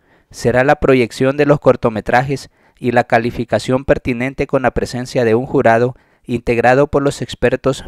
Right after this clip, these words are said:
Paulina Obris Santelli, Carlos Valencia y María Rosa Poli. El domingo veintinueve, luego de la misa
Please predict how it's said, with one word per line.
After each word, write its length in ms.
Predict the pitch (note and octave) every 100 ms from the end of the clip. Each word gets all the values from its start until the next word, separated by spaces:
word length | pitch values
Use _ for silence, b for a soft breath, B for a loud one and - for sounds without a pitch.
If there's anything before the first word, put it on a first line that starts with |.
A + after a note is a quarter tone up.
| -
Paulina 600 | B2 A#2 A#2 B2+ C#3+ C3+ -
Obris 440 | B2 B2+ C3+ - -
Santelli, 680 | B2+ A2 - B2 A#2+ B2+ b b b -
Carlos 320 | A#2+ C#3 D3+
Valencia 560 | C#3 A#2+ C3+ - C3+ - _ _
y 140 | D3 B2
María 400 | A#2+ A#2+ C3+ C#3+
Rosa 320 | C3 C3 C3+
Poli. 400 | - A#2 F2+ E2+ _ _ _ _
El 160 | B2+ B2+
domingo 380 | B2+ C#3 D#3+
veintinueve, 600 | E3 E3 C3+ B2+ B2 G#2
luego 340 | G#2 A#2 C#3 D3+
de 100 | C3
la 100 | G#2+
misa 400 | B2 A#2+ -